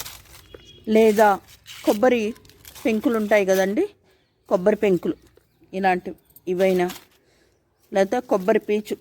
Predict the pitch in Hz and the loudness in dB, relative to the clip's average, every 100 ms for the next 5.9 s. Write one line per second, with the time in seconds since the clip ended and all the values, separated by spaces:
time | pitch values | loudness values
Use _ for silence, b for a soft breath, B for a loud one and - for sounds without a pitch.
0 | _ _ _ _ - 190 208 208 208 208 | _ _ _ _ -8 -2 2 2 0 -2
1 | 170 160 - - _ _ _ B B B | -2 -4 -8 -20 _ _ _ B B B
2 | - 180 190 180 180 180 214 208 196 208 | -14 0 2 2 0 0 2 2 2 2
3 | - 302 240 185 180 180 170 175 381 - | 2 2 2 -2 -2 -2 -4 -2 -4 -6
4 | _ _ 196 180 226 208 208 170 170 165 | _ _ -8 -4 -2 -2 -2 -2 -2 -2
5 | 175 170 - 185 170 185 160 185 180 | -2 -4 -4 -6 -4 -4 -2 -2 -4